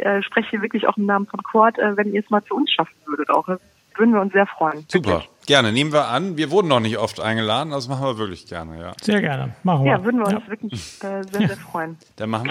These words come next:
Speaker 1: Klasse.
Speaker 2: mal, machen
Speaker 3: Sehr
Speaker 2: wir mal
Speaker 3: gerne.
Speaker 2: was ab. Genau, ja, vielen Dank, dass wir gesprochen haben. Dann wünsche ich dir noch einen schönen Urlaub.
Speaker 1: Danke euch, danke
Speaker 2: Und
Speaker 1: euch,
Speaker 2: dann
Speaker 1: danke dir,
Speaker 2: bis
Speaker 1: ja.
Speaker 2: bald, weiterhin viel Erfolg. Ne? Psycho trifft Coach, oder? Andersrum, nee.
Speaker 1: Nee, genau, so rum.
Speaker 2: Psycho
Speaker 1: Psycho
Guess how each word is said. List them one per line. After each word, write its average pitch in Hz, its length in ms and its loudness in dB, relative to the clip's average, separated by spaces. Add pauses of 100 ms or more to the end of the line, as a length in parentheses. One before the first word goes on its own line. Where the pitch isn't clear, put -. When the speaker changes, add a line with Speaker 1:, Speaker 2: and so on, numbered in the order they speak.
Speaker 1:
Klasse. 170 200 0
Speaker 2:
mal, 147 100 -8
machen 139 100 -6
Speaker 3:
Sehr - 80 2
Speaker 2:
wir 156 100 0
mal 143 60 -2
Speaker 3:
gerne. 147 140 -2
Speaker 2:
was 139 100 -8
ab. - 260 -8
Genau, 117 340 0
ja, 131 260 -2
vielen 208 400 -2
Dank, 180 420 0
dass 160 180 -6
wir 175 80 -2
gesprochen 190 480 -6
haben. 208 180 -6
Dann 151 140 -8
wünsche 175 140 -8
ich 165 80 -14
dir 170 80 -8
noch 156 100 -2
einen 160 100 -2
schönen 147 280 -6
Urlaub. 147 500 2 (760)
Speaker 1:
Danke 240 360 2
euch, 160 300 -4
danke 196 220 -4
Speaker 2:
Und 147 80 2
Speaker 1:
euch, 131 60 -6
Speaker 2:
dann 143 180 4
Speaker 1:
danke 151 160 -4
dir, 185 80 2
Speaker 2:
bis 165 100 4
Speaker 1:
ja. 143 80 -4
Speaker 2:
bald, 147 320 4
weiterhin 160 340 2
viel 151 220 -8
Erfolg. 147 540 -2
Ne? 156 140 -4
Psycho 170 600 -2
trifft - 380 -6
Coach, 104 320 6
oder? 226 260 4
Andersrum, 87 540 2
nee. 85 220 2 (680)
Speaker 1:
Nee, 294 200 6
genau, 175 280 4
so 185 80 -6
rum. 160 240 -6
Speaker 2:
Psycho 135 260 0
Speaker 1:
Psycho - 40 4